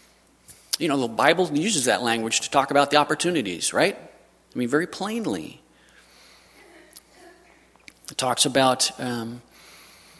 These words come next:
you know, there's, there's gonna be a time when there's no more chances to reap for the kingdom, to see an increase in fruitfulness.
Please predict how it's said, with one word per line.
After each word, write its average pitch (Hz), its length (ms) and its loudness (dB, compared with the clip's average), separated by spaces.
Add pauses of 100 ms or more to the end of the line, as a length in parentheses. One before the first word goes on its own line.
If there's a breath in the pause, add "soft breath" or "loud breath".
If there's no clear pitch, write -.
(220 loud breath)
you 117 120 -4
know, 127 180 2
there's, 127 340 2
there's 127 260 2
gonna 151 140 4
be 175 140 2
a 175 40 0
time 190 340 0
when 120 140 0
there's 107 220 -4
no 127 360 4
more 160 260 4
chances 135 800 -2 (800 loud breath)
to 120 120 0
reap 127 460 4
for 120 220 -2
the 113 80 -2
kingdom, 110 520 0 (440)
to 117 80 -2
see 143 240 6
an 131 80 4
increase 131 520 2
in 104 140 -2
fruitfulness. 110 880 -2